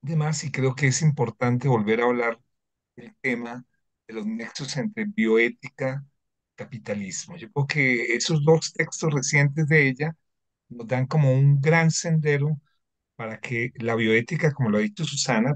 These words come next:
pues no sea una especie de, digamos, de cúpula de cristal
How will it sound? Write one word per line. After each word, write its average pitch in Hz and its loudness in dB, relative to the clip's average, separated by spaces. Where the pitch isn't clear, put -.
pues 104 -8
no 98 -6
sea 120 2
una 123 0
especie 123 -10
de, 104 -14
digamos, 113 -10
de 104 -8
cúpula 143 -2
de 113 -2
cristal 127 0